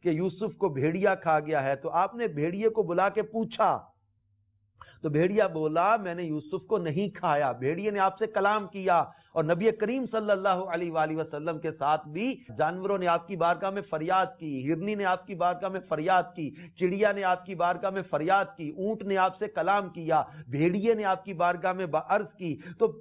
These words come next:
آپ کے ساتھ جانوروں نے، جو ہے وہ حیوانات نے کلام بھی کیے،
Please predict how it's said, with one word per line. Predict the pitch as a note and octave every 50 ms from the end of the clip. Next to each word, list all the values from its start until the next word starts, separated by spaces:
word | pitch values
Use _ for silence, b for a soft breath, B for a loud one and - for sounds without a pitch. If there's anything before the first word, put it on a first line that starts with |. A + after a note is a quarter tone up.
| - _
آپ | E3 F3+ G#3 A#3 A#3 A#3 - -
کے | A#3 G#3
ساتھ | G#3+ - G#3 A3 C4 C#4+ G3+ E3 C#3+
جانوروں | F3 F3 F#3 G3+ G3+ A3 B3 B3 B3 B3 A#3+
نے، | A3+ A3 A3 G3+ F3
جو | D3 C3 B2+ E3+
ہے | F3
وہ | G3 G#3+ G3+
حیوانات | C3+ D#3 - F#3+ F3+ F3 F3 F#3 G3+ A3+ A#3 A3+ A#3
نے | B3 B3+ A#3+
کلام | B3 - G3 F#3 F#3+ G#3+ A#3+ B3+ B3+ B3
بھی | G#3 A#3
کیے، | - - G#3 G3 F#3+ F#3 F3 D#3 C#3+ D#3